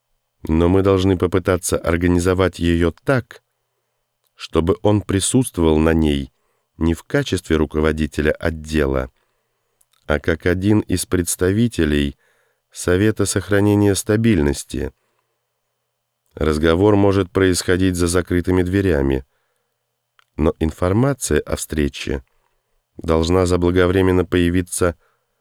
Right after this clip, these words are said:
в информационном выпуске инфосети. Тем самым Шалиев официально поставит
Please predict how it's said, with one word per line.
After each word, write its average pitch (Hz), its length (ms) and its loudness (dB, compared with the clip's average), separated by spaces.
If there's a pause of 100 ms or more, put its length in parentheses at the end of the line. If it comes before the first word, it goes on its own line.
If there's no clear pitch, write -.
(280)
в 78 180 -4
информационном 90 920 2
выпуске 87 600 -4
инфосети. 85 840 -2 (1900)
Тем 78 220 0
самым 123 400 2
Шалиев 90 500 0
официально 104 600 0
поставит 101 720 0